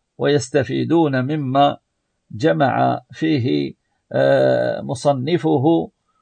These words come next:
ويترحمون عليه، ويترحمون عليه كلما ذكروه، رحمة الله جل وعلا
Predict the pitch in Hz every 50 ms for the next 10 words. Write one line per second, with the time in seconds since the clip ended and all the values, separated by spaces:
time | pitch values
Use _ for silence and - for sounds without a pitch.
0 | _ _ _ - 170 175 160 151 147 147 139 139 127 113 - - 135 135 139 160
1 | 175 156 131 123 110 107 104 95 - - - - _ _ _ _ _ _ _ _
2 | _ _ _ _ - - 143 139 139 127 - 123 123 127 120 - - 127 120 127
3 | 143 156 147 123 117 113 110 107 117 135 160 196 202 170 - _ _ _ _ _
4 | _ - 196 196 180 143 135 127 123 123 127 143 165 185 180 - - _ _ _
5 | _ _ _ _ - 135 139 180 175 - 160 143 143 147 156 147 120 107 - _
6 | _ _ _ _ _ _ _ _ _ _ _ _ _ _ _ _ _ - 131 151
7 | 160 - - 147 139 127 - 127 120 120 147 160 151 131 113 131 127 123 151 147
8 | 127 113 120 113 120 139 139 113 123 139 147 180 185 - -